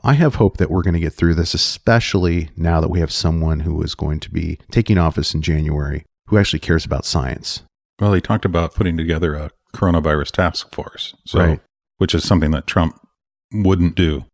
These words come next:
Speaker 2: He
Speaker 1: Well,
Speaker 2: was
Speaker 1: he has one, but it's run by Pence,
Speaker 2: Yeah.
Speaker 1: who has let the coronavirus run rampant through the frickin' White House.
Speaker 2: I know.
Speaker 1: I mean, he
Speaker 2: It's
Speaker 1: can't even keep his own White House safe from
Speaker 2: Right.
Speaker 1: the virus. So,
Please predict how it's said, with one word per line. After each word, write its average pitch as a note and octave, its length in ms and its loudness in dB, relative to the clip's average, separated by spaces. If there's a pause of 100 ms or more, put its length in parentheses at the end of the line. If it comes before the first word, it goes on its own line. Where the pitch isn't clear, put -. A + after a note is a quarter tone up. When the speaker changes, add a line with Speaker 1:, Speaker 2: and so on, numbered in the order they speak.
(240)
Speaker 2:
He C3+ 60 4
Speaker 1:
Well, D3 180 6
Speaker 2:
was C3 80 6
Speaker 1:
he A2+ 60 6
has C3 360 4
one, F2 200 4
but F#2 120 2
it's - 140 -4
run A2 220 6
by F2 180 4
Pence, - 680 0 (320)
Speaker 2:
Yeah. G2+ 380 4
Speaker 1:
who A#2 140 6
has A2 280 6
let G2+ 420 4
the A2 100 4
coronavirus F#2 1040 4
run G2 260 4
rampant G#2+ 400 4
through G2 200 2
the A2 80 4
frickin' A#2+ 340 2
White C#3 200 4
House. - 360 -4
Speaker 2:
I D#2+ 120 -2
know. D2+ 260 0
Speaker 1:
I G2 40 2
mean, G2+ 120 6
he B2 60 6
Speaker 2:
It's C3+ 100 -2
Speaker 1:
can't C#3+ 160 4
even A#2 160 4
keep C3 180 0
his G#2+ 100 4
own A#2 180 6
White B2+ 240 6
House D2+ 240 2
safe - 420 -4 (120)
from E2 100 -2
Speaker 2:
Right. D2+ 300 2
Speaker 1:
the D2+ 80 -2
virus. B1+ 360 -4
So, D2 280 2